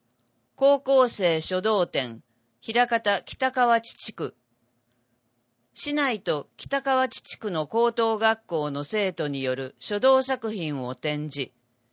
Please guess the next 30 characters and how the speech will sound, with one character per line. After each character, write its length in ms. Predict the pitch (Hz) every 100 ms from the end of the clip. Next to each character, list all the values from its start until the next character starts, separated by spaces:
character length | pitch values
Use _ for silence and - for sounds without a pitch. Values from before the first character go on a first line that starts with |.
| _ _ _ _ _
期 140 | -
間 300 | - 254 202
な 160 | 175 151
ど、 200 | 113 - _ _ _ _ _ _
七 240 | - 269
月 260 | 277 277 269
二 160 | 269
十 280 | 214 185 165
九 140 | - 196
日 260 | 165 156
水 340 | 147 190 190 185
曜 240 | 170 143
か 140 | 139
ら 220 | 127 127 - _ _
八 300 | _ 214 269
月 240 | 269 247 247
三 160 | 240
日 200 | 226 220 196
月 280 | 190 -
曜、 380 | 190 165 127 107 _ _ _ _ -
午 160 | 254 285
前 260 | 254 214
十 280 | 165 214 202
時 160 | 160 156
か 140 | 131
ら 200 | 127 117 -
午 140 | 247
後 160 | - 170
六 260 | 160 180
時。 220 | 156 135